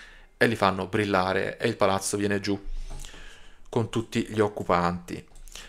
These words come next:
Anche più a sud, nell'area di Nevipilka, eh, i russi hanno cercato di ottenere posizioni, ma hanno incontrato, eh,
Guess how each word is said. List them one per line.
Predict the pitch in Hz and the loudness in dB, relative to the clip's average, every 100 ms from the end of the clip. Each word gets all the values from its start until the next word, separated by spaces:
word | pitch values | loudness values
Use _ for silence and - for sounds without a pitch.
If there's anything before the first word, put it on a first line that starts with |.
| - - | -18 4
Anche | 139 139 - 123 | 8 8 6 4
più | 127 | 4
a | 120 | 4
sud, | - - 165 123 113 107 98 - - - | 2 6 8 8 6 6 6 2 -4 -6
nell'area | 110 107 110 107 104 | 0 8 10 10 8
di | 107 107 104 | 4 -4 0
Nevipilka, | 104 107 107 139 135 - - 127 123 - - | 2 2 0 0 -2 -2 6 8 6 0 -2
eh, | 117 110 107 107 | 2 2 2 2
i | |
russi | 127 127 - 127 | 0 0 0 2
hanno | 107 | 2
cercato | 98 110 - 104 101 101 | 0 -4 4 4 6 0
di | 98 101 - | 0 -2 -2
ottenere | 104 - 101 98 98 | -4 0 4 4 2
posizioni, | 107 117 - 156 127 101 | 0 -2 0 6 6 6
ma | 101 | 2
hanno | 101 107 104 | 2 2 0
incontrato, | 101 101 98 101 95 95 95 - - - - - - | -2 -4 -2 0 0 0 -4 -6 -14 -20 -20 -20 -8
eh, | - 98 95 - | -2 0 0 -2